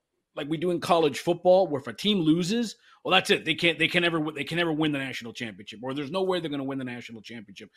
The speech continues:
It, it's not college football. And again, on top of that, we know these teams are going into the tournament. But that being said, is there any teams that, despite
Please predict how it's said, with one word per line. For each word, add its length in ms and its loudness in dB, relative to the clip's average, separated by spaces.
It, 180 -6
it's 180 -4
not 300 0
college 380 2
football. 460 -14
And 140 -4
again, 260 -2
on 200 -6
top 220 -2
of 100 -6
that, 240 0
we 200 -2
know 300 4
these 240 0
teams 320 0
are 60 2
going 640 0
into 300 -2
the 180 -4
tournament. 500 -4
But 280 0
that 260 0
being 200 0
said, 220 2
is 160 -6
there 160 0
any 260 0
teams 560 -2
that, 320 -2
despite 680 -2